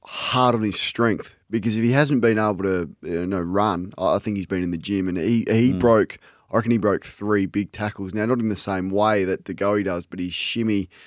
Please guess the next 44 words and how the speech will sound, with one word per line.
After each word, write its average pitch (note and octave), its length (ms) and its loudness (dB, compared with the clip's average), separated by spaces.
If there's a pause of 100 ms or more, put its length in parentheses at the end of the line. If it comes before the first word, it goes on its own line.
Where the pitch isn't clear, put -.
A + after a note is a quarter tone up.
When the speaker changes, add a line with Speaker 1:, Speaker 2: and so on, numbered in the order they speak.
(240)
Speaker 1:
and G#2 120 -4
he F#2+ 60 0
gets G#2+ 240 0
out G2 80 4
of F#2 80 -2
tackles F#2 260 -6
as F2+ 140 -10
well. G#2+ 260 2
So A#2 220 2 (340)
that's C#3+ 240 2
why C3+ 140 6
I A#2 40 4
think A2+ 180 0
this G#2 100 -6
grand A2 260 0
final A#2 340 2
is G2 120 -2
interesting, B2+ 400 -2
'cause G2+ 160 -6
McCluggage B2 580 2
will G#2+ 80 -2
take G#2+ 300 -2
you G#2 140 2
on, E2+ 160 -6
try G#2+ 260 0
and G2 80 -2
break G2 240 -2
tackles. F#2 480 -8
Neil C3 300 6
will A#2+ 160 2
try G2+ 280 -2
and F2+ 200 -8
break G2 260 0
tackles. G2 420 -6
Rainey, B2 360 4
you've G#2+ 180 0
mentioned, A2 420 -2
will F#2+ 80 -2
break G2 280 -2
tackles. F#2 420 -10
Dunkley A#2 420 -2
can G2+ 160 -4
do B2 220 4
it. - 140 0